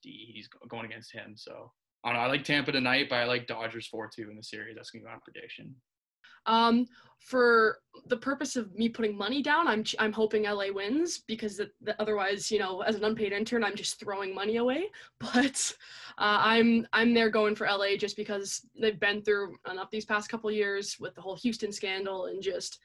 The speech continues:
Speaker 2: they have so much raw talent there. And I like so many of the guys in the team. Like, I love Mookie Betts as a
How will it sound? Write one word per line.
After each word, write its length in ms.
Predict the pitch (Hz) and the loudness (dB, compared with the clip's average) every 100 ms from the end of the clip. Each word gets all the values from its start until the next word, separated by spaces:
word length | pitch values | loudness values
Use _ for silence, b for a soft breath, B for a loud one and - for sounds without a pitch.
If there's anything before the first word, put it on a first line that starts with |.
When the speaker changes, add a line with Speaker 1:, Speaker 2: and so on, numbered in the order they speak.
| b b b | b b b
Speaker 2:
they 80 | 220 | -2
have 140 | 214 | 0
so 180 | - 220 | 0 0
much 220 | 220 202 | 0 -2
raw 240 | 190 196 | -2 -2
talent 500 | 196 - 185 196 214 | -2 -4 -4 -4 -4
there. 320 | 220 226 247 262 _ _ _ - - | -2 0 -2 -4 _ _ _ -20 -6
And 100 | 220 | 0
I 60 | 196 | 0
like 220 | 190 196 | 0 -4
so 100 | 214 | -4
many 120 | 196 | -4
of 60 | 190 | -4
the 60 | |
guys 220 | 185 185 190 | -4 -4 -4
in 60 | |
the 60 | 180 | -6
team. 140 | 202 | -4
Like, 140 | 208 208 | -2 -2
I 60 | |
love 260 | 196 190 190 | -2 -4 -6
Mookie 280 | 196 208 175 | -8 -6 -6
Betts 420 | 185 - - - b b - | -6 -4 -10 -10 b b -8
as 160 | 190 | -8
a 320 | 190 180 175 | -8 -8 -10